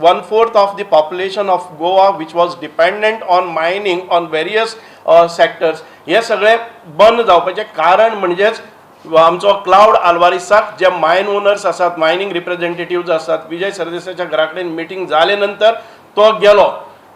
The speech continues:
अशें न्ही की गोंयकारांक साल्वार करपाक गेलो म्हणून न्ही, की मायनिंग ओनर्सांक, रिप्रेझेंटेटिव्हजांक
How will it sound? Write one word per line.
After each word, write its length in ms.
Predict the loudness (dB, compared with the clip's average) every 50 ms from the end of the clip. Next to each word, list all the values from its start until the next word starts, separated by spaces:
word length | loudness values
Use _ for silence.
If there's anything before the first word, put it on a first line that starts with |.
| _ _ -10 -4
अशें 300 | -2 -2 0 2 2 2
न्ही 120 | 2 0
की 120 | -2 -2 -4
गोंयकारांक 580 | 0 2 2 4 4 4 4 4 6 4 2
साल्वार 400 | 2 2 4 4 6 6 4 4
करपाक 420 | 4 0 -4 -2 2 2 2 2 4
गेलो 200 | 2 4 4 4
म्हणून 260 | 2 2 0 -2 0
न्ही, 120 | -2 -2 -2
की 160 | -2 -4 -4
मायनिंग 560 | -2 0 2 2 2 2 0 0 -2 -4 -4
ओनर्सांक, 600 | -4 -2 0 2 2 0 2 0 0 0 0 0
रिप्रेझेंटेटिव्हजांक 1000 | -4 -6 -4 -4 -4 -2 -4 -4 -4 -6 -6 -4 -4 -4 -2 0 2 2 2